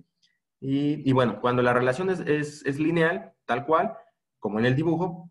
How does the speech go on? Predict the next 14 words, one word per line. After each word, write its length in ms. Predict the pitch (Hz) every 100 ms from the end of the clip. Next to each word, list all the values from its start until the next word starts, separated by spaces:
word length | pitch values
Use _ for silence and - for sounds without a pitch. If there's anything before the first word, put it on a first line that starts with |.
| -
pues 320 | 151 156 156 131
esa 240 | 131 135
red, 340 | 127 127 127
eh, 220 | 120 107 101
neuronal 600 | 101 104 113 127 147 - _ _ _ _ 123 - _ _ _
puede 240 | 113 113
ser, 240 | 110 113 113
eh, 140 | 92
caracterizada 800 | 104 104 - 156 143 151 165 - -
como 160 | 101
una 120 | 104
regresión 380 | 101 101 98 107
lineal, 300 | 135 175 170 170
¿no? 200 | 247